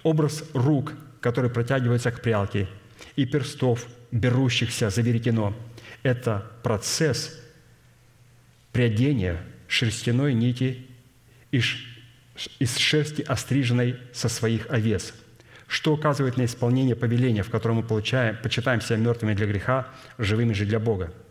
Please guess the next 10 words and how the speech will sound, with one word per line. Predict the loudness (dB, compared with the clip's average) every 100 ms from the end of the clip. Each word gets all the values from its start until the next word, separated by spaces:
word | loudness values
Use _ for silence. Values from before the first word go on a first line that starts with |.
| -20 _ _ _
называя | -2 2 2 2
несуществующую | -2 -2 -2 -2 0 0 2 0
державу | 2 2 2
нетления | 2 2 0 0
в | 0
своем | 0
теле, | 0 0 0 -2 -6 -6
как | -4
уже | 0 0 0
существующее, | -2 -2 -2 0 0 0 0 -4